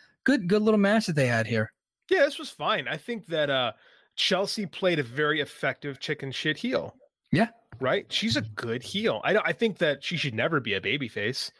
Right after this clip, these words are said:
Speaker 1: Never.
Speaker 2: Right? I think she's terrible at that, but she's really good at this role. And Jordan is very likable, right? And you have, like, like, I like the dynamic here. Like, um, big, strong babyface,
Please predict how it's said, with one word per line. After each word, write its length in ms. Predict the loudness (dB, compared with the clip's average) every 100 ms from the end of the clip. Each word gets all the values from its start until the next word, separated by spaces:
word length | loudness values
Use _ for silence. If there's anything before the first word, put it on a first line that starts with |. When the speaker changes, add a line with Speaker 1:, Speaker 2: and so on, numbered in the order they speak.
| _ 0
Speaker 1:
Never. 280 | 2 2 2
Speaker 2:
Right? 160 | 0
I 20 |
think 180 | 0 -2
she's 160 | -2 -4
terrible 560 | -2 2 2 0 -4 -10
at 100 | -4
that, 240 | -4 -2
but 100 | -2
she's 260 | 0 0 -2
really 380 | 0 2 2
good 220 | 0 2 2
at 60 |
this 200 | 2 2
role. 240 | 2 2 0 -8 -4
And 220 | 0 2
Jordan 520 | 2 4 4 4 2 0
is 180 | -4 -6
very 400 | -4 0 2 2
likable, 680 | 2 2 0 -4 -8 -16 -12 -2
right? 260 | 0 2
And 160 | 0 2
you 100 | 2
have, 300 | 4 4 2
like, 360 | 0 0 -2 -10 _ _ _ _ _ _ _ 0
like, 140 | 2
I 80 | 4
like 240 | 4 2
the 100 | 0
dynamic 600 | 0 2 2 2 2 0
here. 320 | -2 -4 -2 0
Like, 420 | 2 0 -2 -6 0
um, 340 | 2 2 -2 -8 -8 -2
big, 180 | 0 0
strong 320 | 0 0 0
babyface, 760 | 2 2 0 2 2 2 0